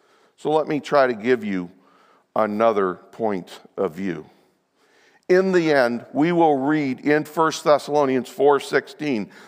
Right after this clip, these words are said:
that God will come out of the clouds with all the voice of the angels and all the noise, and those that are asleep will rise and be lifted up to God.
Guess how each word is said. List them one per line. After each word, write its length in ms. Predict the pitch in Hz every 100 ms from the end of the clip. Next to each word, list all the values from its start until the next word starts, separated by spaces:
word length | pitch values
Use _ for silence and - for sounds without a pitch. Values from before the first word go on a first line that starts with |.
| -
that 260 | 147 -
God 320 | 127 143 208 175
will 140 | 170
come 340 | - 175 165
out 180 | 147 165
of 100 | 214
the 100 | 180
clouds 520 | - 196 180 135 120 - - - -
with 160 | 143
all 280 | 139 175 226
the 100 | 214
voice 340 | 190 190 185
of 60 | 175
the 140 | 156
angels 340 | 156 147 147 131
and 140 | 120
all 340 | 131 165 196 202
the 140 | 196
noise, 420 | 185 175 123 117 - - -
and 320 | - 180 156 123
those 440 | 170 214 240 180
that 140 | 185
are 140 | 165 151
asleep 540 | - - 214 220 -
will 180 | 143 135
rise 560 | 120 156 185 202 202 156
and 140 | 147
be 140 | 143
lifted 420 | 139 214 214 226 196
up 220 | 202 -
to 100 | 135
God. 320 | 107 73